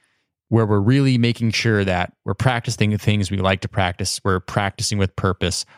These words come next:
all those things together. So let's just say one project is to learn a jazz standard that we heard at the public jam session, right? Let's just say the song was called Out of Nowhere, right? It's Out of Nowhere.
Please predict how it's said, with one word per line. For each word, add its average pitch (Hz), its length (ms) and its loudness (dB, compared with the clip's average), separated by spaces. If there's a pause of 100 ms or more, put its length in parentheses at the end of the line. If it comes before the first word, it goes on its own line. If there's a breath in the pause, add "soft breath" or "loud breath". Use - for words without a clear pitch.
(160 soft breath)
all 123 300 2
those 117 240 2
things 95 240 -4
together. 87 320 -6
So 101 260 0 (280 loud breath)
let's 151 160 0
just 170 180 0
say 95 320 -4 (840)
one 123 280 2
project 101 640 -4 (680)
is 98 400 0
to 107 280 0
learn 110 340 2
a 110 120 -2
jazz 104 340 0
standard 87 460 -4
that 101 160 -2
we 110 120 -2
heard 98 580 -2 (380)
at 117 100 -2
the - 80 0
public 104 360 0
jam 104 280 0
session, - 520 -6 (160)
right? 92 260 -2
Let's 107 180 0
just - 200 -2
say 107 220 0
the 95 200 -2
song 92 280 -2
was 90 200 0
called 90 320 -2
Out 104 160 0
of 98 120 -2
Nowhere, 90 480 -2
right? - 200 0
It's - 220 -8
Out 95 180 0
of 92 80 -2
Nowhere. 87 420 -2